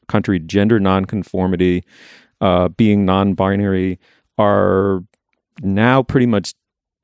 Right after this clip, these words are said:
quotidian aspects of being a parent. For much of the country, though, they have doubled down on the idea of gender as something essential about a person, rooted in biology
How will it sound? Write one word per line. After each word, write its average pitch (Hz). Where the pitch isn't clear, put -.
quotidian 120
aspects 101
of 92
being 95
a 90
parent. 147
For 123
much 135
of 165
the 170
country, 120
though, 95
they 107
have 127
doubled 113
down 98
on 92
the 92
idea 92
of 82
gender 87
as 82
something 98
essential 98
about 85
a -
person, 87
rooted 95
in 90
biology 87